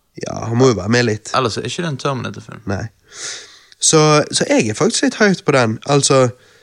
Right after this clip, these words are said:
Speaker 1: det kan godt hende det blir drit, men jeg er åpen for at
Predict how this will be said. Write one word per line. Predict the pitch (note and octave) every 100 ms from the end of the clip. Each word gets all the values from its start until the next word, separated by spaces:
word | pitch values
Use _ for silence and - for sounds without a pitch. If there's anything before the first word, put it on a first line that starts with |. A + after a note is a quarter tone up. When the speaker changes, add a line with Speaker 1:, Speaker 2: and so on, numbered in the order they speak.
| _ _ _ - - - - -
Speaker 1:
det | -
kan | B2+ A#2+
godt | - B2+ -
hende | A2+ C3
det | D#3+
blir | A#2+
drit, | A2+ A2+ G#2+ -
men | C3 B2 A#2+ - _ _ -
jeg | G#3
er | -
åpen | B2+ B2 - A#3+
for | F3 D#3
at | D3 _ _ _ _ _ _ -